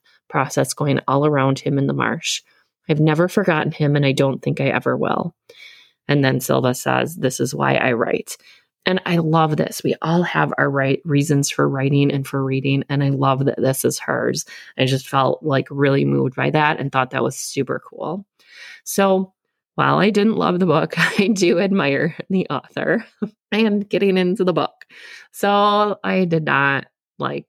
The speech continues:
the book. <laughs> I just wanted to find a book that suited the season, and I found this recommended on several lists and articles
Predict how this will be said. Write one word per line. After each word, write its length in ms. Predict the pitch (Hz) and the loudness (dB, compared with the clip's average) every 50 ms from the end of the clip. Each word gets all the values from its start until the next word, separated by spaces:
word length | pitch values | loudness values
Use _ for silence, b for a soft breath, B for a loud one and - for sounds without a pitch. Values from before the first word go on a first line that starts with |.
| _ _ - | _ _ -8
the 80 | 139 | -8
book. 440 | 131 - - - - - 185 - - - | -8 -8 -10 -8 -6 -6 -8 -8 -14 -6
<laughs> 60 | - | -4
I 800 | 277 247 - - - - 269 - - - - - - 226 233 254 | -4 -4 -2 0 0 0 0 0 -2 -2 -2 0 0 -2 -2 -2
just 320 | - - 233 302 285 - - | 0 0 0 0 -2 -2 0
wanted 300 | 240 196 196 208 208 202 | 0 0 0 0 0 -2
to 80 | 208 | -2
find 340 | 226 - 175 165 170 165 165 | -2 -2 0 0 0 2 0
a 60 | 165 | 0
book 380 | - - 151 147 151 175 - B B B B B B 226 - | 0 0 0 0 0 -2 -6 B B B B B B -4 -2
that 180 | - 175 - | -2 -2 -2
suited 320 | - - 202 214 220 214 208 | -2 -2 0 2 2 2 0
the 100 | 214 - | -2 -2
season, 540 | - - 165 160 156 165 165 156 151 151 - - | 0 0 0 0 2 0 0 0 0 -2 -4 -4
and 160 | 165 165 - - | -4 -4 -2 -2
I 100 | - 190 | -2 -4
found 400 | 185 - 190 175 185 202 214 220 | -2 0 0 2 2 2 2 2
this 260 | 240 247 240 226 - | 2 2 0 0 0
recommended 520 | 185 165 156 - 160 156 151 151 160 156 156 | 0 0 0 0 -2 -2 0 0 0 2 2
on 240 | - 143 151 175 | 0 0 0 -2
several 400 | - - 160 156 - 190 190 185 | 0 -2 -2 0 2 0 0 2
lists 400 | 160 143 147 147 156 - - - - | 2 2 2 2 0 -4 -10 -6 -4
and 160 | 160 151 - | -4 -4 -2
articles 520 | - 147 143 143 143 - 156 147 143 151 | -2 0 0 0 0 -2 0 0 0 -2